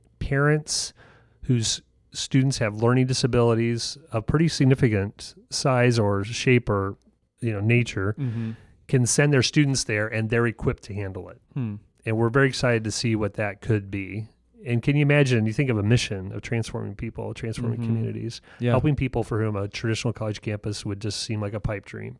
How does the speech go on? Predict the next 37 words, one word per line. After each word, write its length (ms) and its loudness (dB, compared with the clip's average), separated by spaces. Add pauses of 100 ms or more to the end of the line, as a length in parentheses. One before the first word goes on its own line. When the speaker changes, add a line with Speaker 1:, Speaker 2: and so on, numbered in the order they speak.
Speaker 2:
Hmm. 340 -6
Speaker 1:
to 100 -12
get 140 -6
a 40 -10
college 340 -14
degree. 380 -14
Speaker 2:
Yeah. 280 -2 (320)
That's 160 -4
incredible. 400 -4
Speaker 1:
It'd 120 -4
be 120 -8
amazing. 320 -10 (100)
Speaker 2:
That's 140 2
a 60 2
really 200 2
cool 180 -6
program. 400 -4
Speaker 1:
Yeah. 180 -8 (120)
Speaker 2:
Is 120 -2
that 200 2
in 140 -4
Indiana 400 -2
or 20 0
is 80 -4
that 140 -6
another 240 -2
Speaker 1:
It's 80 0
Speaker 2:
state? 180 -6
Speaker 1:
south 240 -4
of 80 -8
here. 260 -10 (140)
Speaker 2:
Okay, 240 2
it's 140 -4
south 240 2
of 80 -6
here. 100 -6 (160)
Speaker 1:
I 60 8